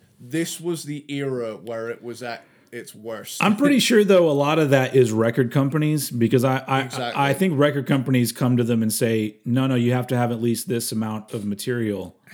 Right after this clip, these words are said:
Speaker 2: because it's
Speaker 1: Yeah.
Speaker 2: the
Speaker 1: No
Speaker 2: C D world
Speaker 1: B-sides.
Speaker 2: now." Same, same,
Speaker 1: Yeah.
Speaker 2: same way for, like, when albums, I don't know if it's still the same way now, but I know for a long time,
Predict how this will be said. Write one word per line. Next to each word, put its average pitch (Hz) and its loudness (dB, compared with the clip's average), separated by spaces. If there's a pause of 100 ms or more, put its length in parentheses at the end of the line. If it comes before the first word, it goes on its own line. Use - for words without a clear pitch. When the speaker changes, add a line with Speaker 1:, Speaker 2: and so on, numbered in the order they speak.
(300)
Speaker 2:
because 104 -4
it's 101 -4
Speaker 1:
Yeah. - -6
Speaker 2:
the 196 -10
Speaker 1:
No 180 -10
Speaker 2:
C 135 -6
D 127 -2
world 120 0
Speaker 1:
B-sides. 131 -2
Speaker 2:
now." 95 -12 (440)
Same, 196 -2
same, 208 -2
Speaker 1:
Yeah. 107 -8
Speaker 2:
same 208 0
way 202 0
for, 190 -8
like, 170 -4
when 156 -6
albums, 156 -8 (320)
I 139 -8
don't 151 -6
know 156 -6
if 127 -8
it's 117 -8
still 147 -6
the 131 -6
same 139 -8
way 127 -6
now, 127 -6
but 117 -6
I 113 -6
know 120 -4
for 120 -10
a 113 -6
long 113 -8
time, 117 -6